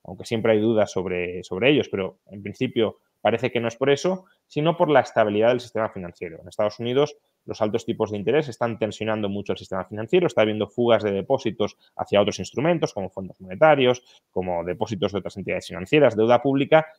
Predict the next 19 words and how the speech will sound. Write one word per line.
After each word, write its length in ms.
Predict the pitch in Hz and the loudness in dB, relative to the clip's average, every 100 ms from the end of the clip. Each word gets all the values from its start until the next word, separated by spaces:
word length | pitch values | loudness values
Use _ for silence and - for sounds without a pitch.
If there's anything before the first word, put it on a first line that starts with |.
| _ | _
y 80 | 120 | -6
eso 140 | 151 | -2
tensiona 440 | 135 117 131 135 131 | -2 -2 -2 4 6
la 80 | |
liquidez 540 | 117 107 107 117 117 _ | 6 4 4 4 2 _
de, 280 | - 107 104 | -4 0 0
de 120 | 92 | 2
la 120 | 101 98 | 2 6
banca, 460 | 117 117 127 131 - _ _ - | 4 6 6 6 -2 _ _ -8
eh, 360 | 101 98 92 90 | -4 -2 -4 -4
pequeña 380 | 95 120 127 | -2 0 2
o 40 | 120 | 2
mediana, 420 | 113 131 143 165 | 6 6 6 4
como 180 | 98 98 | -2 0
ya 120 | 101 | 0
vimos 300 | 101 113 - | 0 -2 -2
hace 380 | 95 110 110 - _ | -2 0 0 -2 _
un 160 | 104 110 | -4 -2
año. 360 | 101 95 85 | -2 -2 -10